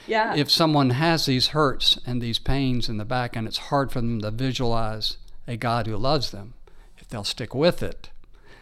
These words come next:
Speaker 2: God will unearth those things and really show them what the root problem is and, and heal it.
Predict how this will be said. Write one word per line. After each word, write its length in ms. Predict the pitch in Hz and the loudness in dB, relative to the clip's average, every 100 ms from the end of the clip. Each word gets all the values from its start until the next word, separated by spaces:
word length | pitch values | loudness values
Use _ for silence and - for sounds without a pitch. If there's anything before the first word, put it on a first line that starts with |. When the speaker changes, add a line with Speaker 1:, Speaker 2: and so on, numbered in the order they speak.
| - - - | -20 -20 -8
Speaker 2:
God 240 | - 131 123 | 2 2 2
will 200 | 123 113 | 0 0
unearth 400 | 113 120 170 - | 0 2 2 2
those 240 | 123 110 - | -2 -2 -2
things 640 | 120 110 107 117 - - - - - - - | -4 -6 -8 -6 -6 -6 -10 -20 -20 -14 -6
and 120 | 123 | -4
really 220 | 123 110 | -4 -4
show 460 | - - 156 143 135 | -4 -4 0 0 0
them 240 | 123 117 | -2 -2
what 140 | 117 | -4
the 100 | - | -6
root 480 | 107 113 135 123 - - - | -6 -2 -2 -2 -8 -16 -4
problem 480 | 131 131 127 107 | -2 -2 -4 -8
is 320 | 101 110 110 127 | -10 -8 -8 -8
and, 240 | 117 135 - - - | -10 -10 -18 -20 -6
and 180 | 151 151 | -2 2
heal 240 | 220 262 | 4 4
it. 220 | 131 - | 2 -2